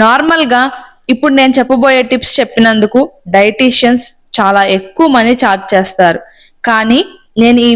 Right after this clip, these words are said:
వీడియోలో ఓపెన్గా, ఫ్రీగా మీకు షేర్ చేయబోతున్నాను. మీకు వెయిట్ లాస్ స్టార్ట్ చేద్దాము అనుకుంటున్నా, లేదా already స్టార్ట్ చేసినా, ఫస్ట్ ఈ ఫోర్ థింగ్స్ కరెక్ట్ చేసుకోండి. లేకుంటే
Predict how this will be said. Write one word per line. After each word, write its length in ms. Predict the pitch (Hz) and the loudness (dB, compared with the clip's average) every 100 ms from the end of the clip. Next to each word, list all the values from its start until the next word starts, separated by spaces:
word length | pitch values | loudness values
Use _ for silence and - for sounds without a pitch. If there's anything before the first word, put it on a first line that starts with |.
| 226 | 2
వీడియోలో 500 | 240 240 254 220 233 - - - 208 247 | 0 0 2 2 0 -4 -14 -2 2 2
ఓపెన్గా, 580 | 277 320 277 240 220 262 - - _ - | 0 -2 0 2 0 -2 -8 -20 _ -6
ఫ్రీగా 460 | - - - 233 262 - - - | 0 0 2 0 -2 -6 -14 -2
మీకు 180 | 226 247 240 | 0 0 0
షేర్ 180 | 220 214 233 | 0 0 0
చేయబోతున్నాను. 800 | 190 185 185 185 185 165 160 - _ _ _ _ _ - | 2 0 0 -2 -2 -2 -2 -8 _ _ _ _ _ -2
మీకు 200 | 320 330 277 | 0 2 2
వెయిట్ 280 | 277 320 285 | 0 0 0
లాస్ 220 | 277 294 | 0 -2
స్టార్ట్ 320 | - 240 233 233 | -2 -2 -2 -2
చేద్దాము 520 | 254 233 196 233 233 254 | -2 0 0 0 2 0
అనుకుంటున్నా, 680 | 233 214 220 214 202 202 196 208 - _ - 196 202 | 0 0 0 0 -2 0 -2 -4 -12 _ 0 2 4
లేదా 340 | 226 220 220 240 - - 175 | 2 2 0 -2 -6 -4 2
already 360 | 190 226 247 262 - | 2 4 2 0 -2
స్టార్ట్ 320 | - 180 208 - 214 | -2 -2 -4 -2 0
చేసినా, 400 | 208 233 208 202 - _ _ _ 302 | 0 2 2 0 -4 _ _ _ 0
ఫస్ట్ 320 | 359 - - - _ 269 | 0 -2 -8 -20 _ -4
ఈ 60 | 269 277 | -4 0
ఫోర్ 300 | 285 302 349 339 | 2 4 2 0
థింగ్స్ 260 | 311 320 - | -2 -2 -2
కరెక్ట్ 320 | 247 226 - 220 | -2 -4 -2 -2
చేసుకోండి. 540 | 208 - 185 175 160 - _ 202 | -2 -2 -2 0 -4 -8 _ 0
లేకుంటే 500 | 220 240 247 233 226 | 2 2 0 0 0